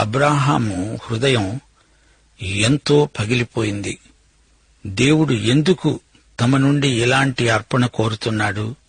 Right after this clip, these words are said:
నరబలి ఇయ్యకూడదు కదా? ఇందులో దేవుని చిత్తం ఏదో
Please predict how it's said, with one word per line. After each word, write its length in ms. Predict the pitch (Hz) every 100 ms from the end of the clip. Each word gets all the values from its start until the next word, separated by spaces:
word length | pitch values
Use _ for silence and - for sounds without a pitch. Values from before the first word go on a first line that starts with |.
| _ _ _ _ _ _ _ -
నరబలి 680 | 104 110 120 143 160 156 -
ఇయ్యకూడదు 580 | 110 120 139 - 127 123
కదా? 480 | 120 113 117 117 139 - _ _ _ _
ఇందులో 460 | 101 123 139 143 156
దేవుని 500 | 110 123 147 156 147 -
చిత్తం 340 | 120 - 139 135
ఏదో 520 | 104 123 123 104